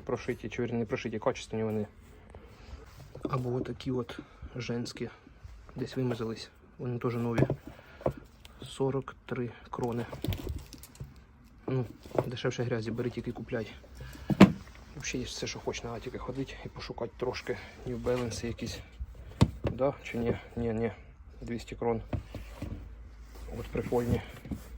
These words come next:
Ой-ой-ой, фешн. Ну, теж нова. Не думаю, ціна щось там буде колосальна. Та ні, всього триста крон. Я не пам'ятаю, як вони називаються, знаю, що вони хороші.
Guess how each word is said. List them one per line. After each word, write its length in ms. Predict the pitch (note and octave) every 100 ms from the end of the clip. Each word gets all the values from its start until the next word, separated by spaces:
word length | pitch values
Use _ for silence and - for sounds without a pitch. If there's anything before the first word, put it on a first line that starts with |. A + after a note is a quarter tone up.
| - - - - - - - - -
Ой-ой-ой, 360 | A2+ A#2 A#2 A2+
фешн. 420 | - A#2+ A2 A#2 A2+ - - -
Ну, 60 | B2
теж 180 | C3+ A#2+
нова. 400 | A#2 A#2 A2+ G#2 - - - - - - - - - -
Не 120 | - -
думаю, 260 | A#2+ A3+
ціна 220 | - -
щось 120 | - -
там 140 | A#2+
буде 240 | A#2+ A#2 G#2+ - - -
колосальна. 600 | - B2 A#2+ - A2+ A#2+ - - - - - - -
Та 140 | - A2+
ні, 200 | A#2+ A#2 - - -
всього 280 | - B2 B2
триста 320 | B2 - A#2+
крон. 260 | C3 C3 B2+ - - - - - - - - - - - - - - - - - - -
Я 60 | C#3
не 80 | C3+
пам'ятаю, 180 | C#3 C3
як 80 | C3
вони 100 | C3
називаються, 400 | B2+ C#3 B2+ A#2+
знаю, 160 | A#2+
що 80 | A2
вони 140 | A#2+
хороші. 360 | A2 B2 A#2 -